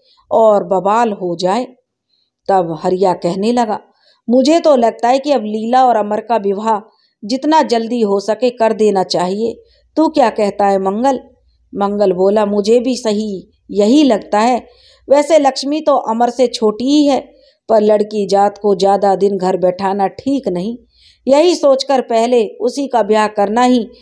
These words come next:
मैंने ठीक समझा था, मगर अब लगता है पहले अमर और लीला का ब्याह करना होगा। नहीं, तू," हरिया कहने लगा, "तू लक्ष्मी के लिए जल्दी कोई रिश्ता देख, अगर तूने यही सोचा है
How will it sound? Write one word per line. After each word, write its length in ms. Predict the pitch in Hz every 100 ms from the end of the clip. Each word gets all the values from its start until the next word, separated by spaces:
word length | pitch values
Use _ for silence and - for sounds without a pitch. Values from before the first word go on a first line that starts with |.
| _ -
मैंने 280 | 240 247 226
ठीक 360 | 220 285 311 -
समझा 400 | 196 180 196 -
था, 200 | 262 - _ _ _ _ 247
मगर 280 | 285 311
अब 280 | 320 - 254
लगता 360 | 247 233 233 262
है 100 | 269
पहले 360 | 269 240 240
अमर 440 | 226 - 214 247 233
और 120 | 208
लीला 340 | 208 220 233
का 180 | 240 214
ब्याह 260 | 196 202 202
करना 340 | 208 190 202
होगा। 440 | 190 170 170 226 - _ _ _ _ _
नहीं, 500 | 190 208 240 247 185 - _ _ _ -
तू," 380 | 240 208 180 - _ -
हरिया 320 | 180 214 220
कहने 360 | 208 190 196 285
लगा, 280 | 277 233 - - _ _ -
"तू 80 |
लक्ष्मी 420 | 302 269 269 294 320
के 160 | 320
लिए 180 | 277 277
जल्दी 360 | 220 240 254 302
कोई 220 | 254 233
रिश्ता 320 | 220 - 214
देख, 280 | 190 247 247 - _ _ _
अगर 240 | - 247 269
तूने 280 | 262 240 240
यही 300 | 214 220 247
सोचा 380 | 220 208 240
है 240 | 247 277